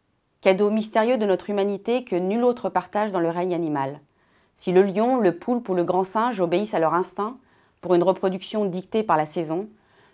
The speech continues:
l'homme entre en relation parfois pour procréer, souvent pour dire aimer. Besoin de savoir donc quelle est rencontre, besoin d'apprendre quelle est communion,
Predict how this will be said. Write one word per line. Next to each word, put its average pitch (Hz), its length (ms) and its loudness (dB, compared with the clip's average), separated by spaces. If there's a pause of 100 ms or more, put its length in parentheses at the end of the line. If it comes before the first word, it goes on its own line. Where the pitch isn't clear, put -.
(240)
l'homme 247 440 4
entre 220 220 -2
en 196 100 4
relation 202 460 0
parfois 220 420 0
pour 202 180 -10
procréer, 190 500 -4 (500)
souvent 196 420 -2
pour 175 160 -6
dire 165 160 -4
aimer. 143 280 -6 (1120)
Besoin 208 300 4
de 208 100 2
savoir 196 320 2
donc 214 200 0
quelle 185 180 4
est 175 60 8
rencontre, 214 720 0 (240)
besoin 190 260 2
d'apprendre 214 380 2
quelle 202 160 0
est 170 100 -2
communion, 208 540 2